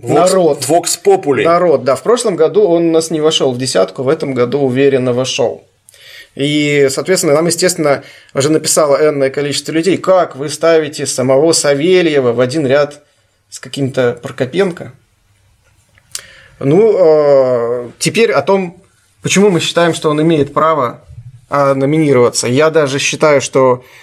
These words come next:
Speaker 2: пожалуй, один из, э, тех, кто больше других достоин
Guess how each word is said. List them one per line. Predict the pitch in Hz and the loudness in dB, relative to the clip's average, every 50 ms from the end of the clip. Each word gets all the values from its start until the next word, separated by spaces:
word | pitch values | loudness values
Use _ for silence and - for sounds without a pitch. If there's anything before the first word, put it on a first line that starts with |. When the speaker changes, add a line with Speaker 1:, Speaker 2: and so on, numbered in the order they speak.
| - _ _ _ _ | -20 _ _ _ _
Speaker 2:
пожалуй, | 143 139 131 160 160 160 156 151 139 | -2 0 2 2 2 4 4 4 2
один | 131 135 131 151 156 156 151 | 2 0 0 2 2 4 4
из, | 139 127 123 139 | 2 0 2 2
э, | 139 127 127 123 123 | 2 4 4 4 2
тех, | 120 - 156 139 143 | 0 0 -4 -4 -2
кто | - - 135 123 | -2 -2 -2 -2
больше | 127 127 120 - - - 80 - 135 139 190 196 143 123 - 143 | -2 -6 -10 -16 -18 -16 -10 -8 -2 0 0 0 0 -2 -6 -6
других | 127 139 135 127 131 117 120 | -6 -4 -4 -4 -4 -2 0
достоин | 170 - - - - 165 156 143 123 113 - | 0 0 0 0 0 2 2 2 0 -2 -8